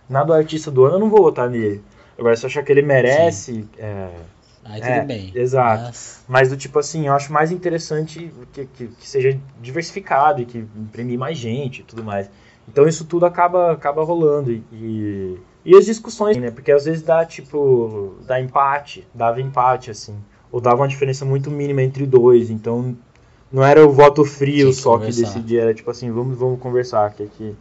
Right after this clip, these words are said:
Speaker 1: que a gente faz com isso, sabe?
Speaker 2: Tem algum outro ponto que você queira destacar, Lucas, de, da, da, da matéria, voltando à matéria?
Speaker 1: Cara, eu não sei, o que, tipo, o que eu acho mais louco do, do, da,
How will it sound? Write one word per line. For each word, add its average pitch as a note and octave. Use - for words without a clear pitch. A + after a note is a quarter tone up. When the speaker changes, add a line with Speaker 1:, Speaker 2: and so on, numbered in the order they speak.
Speaker 1:
que A#2
a A2+
gente A2
faz G#2
com G#2+
isso, G2
sabe? G2
Speaker 2:
Tem D#3
algum E3+
outro D3
ponto D3
que -
você C3+
queira B2
destacar, B2+
Lucas, A2
de, G#2+
da, G#2
da, G2+
da G#2+
matéria, A#2+
voltando G#2+
à -
matéria? B2
Speaker 1:
Cara, D3
eu G#3
não B3
sei, A3+
o G#3
que, -
tipo, -
o A3
que A3+
eu A3+
acho A3+
mais A3
louco F#3
do, B2+
do, G#2
da, F#2+